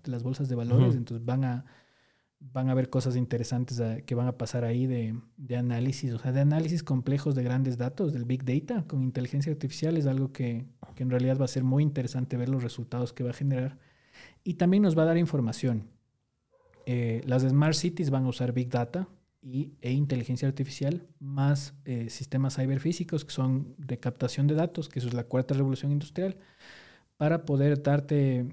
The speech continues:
Speaker 1: facilidad de toma de decisiones. Entonces llega el Pavel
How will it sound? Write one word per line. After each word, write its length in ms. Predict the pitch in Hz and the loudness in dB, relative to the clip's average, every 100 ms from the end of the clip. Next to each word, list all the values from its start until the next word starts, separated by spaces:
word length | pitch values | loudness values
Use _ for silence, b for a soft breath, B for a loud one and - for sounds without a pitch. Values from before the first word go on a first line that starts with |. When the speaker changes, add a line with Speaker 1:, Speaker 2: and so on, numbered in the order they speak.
| - - | -10 -6
Speaker 1:
facilidad 340 | 139 143 143 | -2 2 2
de 40 | |
toma 160 | 143 151 | 2 2
de 60 | 139 | 2
decisiones. 480 | 143 180 143 - - _ _ _ | 0 0 0 -4 -14 _ _ _
Entonces 220 | _ 135 143 | _ -2 2
llega 120 | 170 | 2
el 100 | 160 | 2
Pavel 360 | 202 190 180 | 4 4 2